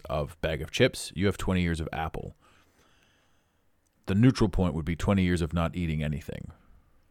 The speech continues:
I mean, with regards to the apple or the bag of chips, uh, the twenty years of not eating anything would kill most men.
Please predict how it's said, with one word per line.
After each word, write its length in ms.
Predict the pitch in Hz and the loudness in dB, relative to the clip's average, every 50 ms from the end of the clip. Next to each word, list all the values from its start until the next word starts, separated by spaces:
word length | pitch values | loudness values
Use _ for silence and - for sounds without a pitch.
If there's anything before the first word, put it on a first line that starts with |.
| _ _ _ _ _ _ _ _ _ _ _ _ _ _ _ _ _ _ _ _ - 139 - - - - | _ _ _ _ _ _ _ _ _ _ _ _ _ _ _ _ _ _ _ _ -20 -18 -18 -16 -8 -6
I 80 | 85 | -4
mean, 280 | 90 80 76 71 - - - - | -2 -2 -2 -4 -6 -10 -14 -12
with 180 | - - - - | -12 -10 -8 -8
regards 340 | 73 - 71 73 73 - | -6 -6 -6 -6 -6 -6
to 80 | - 82 | -6 -4
the 140 | 73 71 67 | -4 -2 -4
apple 240 | 65 73 - 78 73 | -4 -6 -6 -6 -6
or 40 | |
the 60 | 69 71 | -6 -6
bag 180 | - 67 60 | -8 -10 -10
of 80 | - - | -12 -12
chips, 420 | - - - 50 - - - - - - | -10 -8 -8 -8 -8 -12 -18 -16 -14 -12
uh, 60 | 57 - - - | -12 -12 -14 -14
the 120 | - - - - - _ _ _ | -14 -14 -14 -14 -18 _ _ _
twenty 240 | - - 80 76 78 | -6 -4 -2 -2 -2
years 140 | 78 76 | -2 -2
of 80 | 73 76 | -4 -4
not 180 | 73 73 - 69 | -4 -4 -4 -4
eating 180 | 76 78 78 | -4 -4 -4
anything 340 | 76 73 73 73 - 76 80 | -4 -4 -4 -6 -6 -6 -6
would 180 | 78 73 76 - _ _ _ _ _ _ _ _ _ _ _ _ _ _ _ _ _ | -6 -6 -8 -12 _ _ _ _ _ _ _ _ _ _ _ _ _ _ _ _ _
kill 200 | - 95 85 73 | -2 -2 0 0
most 340 | 73 76 78 76 - - - | 0 -2 -2 -4 -4 -6 -8
men. 260 | 57 - - - | -10 -10 -10 -14